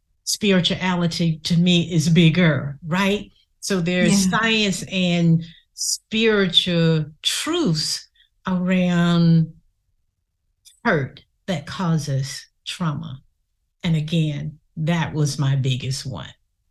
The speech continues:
Speaker 1: And I was
Speaker 2: Mm.
Speaker 1: walking around with that trauma, with that wound in my body. Yeah?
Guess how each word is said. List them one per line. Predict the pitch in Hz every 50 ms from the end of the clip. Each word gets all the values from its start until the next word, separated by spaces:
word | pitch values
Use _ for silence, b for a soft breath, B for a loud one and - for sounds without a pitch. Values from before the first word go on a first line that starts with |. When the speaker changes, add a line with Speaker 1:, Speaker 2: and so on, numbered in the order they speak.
| _ _ _ _
Speaker 1:
And | - 175 165 151 151
I | 151 -
was | 196 196 185 185
Speaker 2:
Mm. | 185 170
Speaker 1:
walking | 160 160 160 160 - 247 220
around | 214 202 190 180 170 156 151 151 151 151
with | 156 170 165 165
that | 180 180 170 -
trauma, | - - - - 208 190 175 165 151 151 139 151
with | 156 160 170 165 -
that | 185 165 147
wound | 160 160 165 170 175 208 226 202 180 160 151 147 143 147 147 B B B B B B _ -
in | - 180 175 170 160
my | 156 147 143 147
body. | 143 160 147 151 147 143 156 127 - - _ _ _ _ _ _ _ _ _ _ _ -
Yeah? | 185 196 208 226 254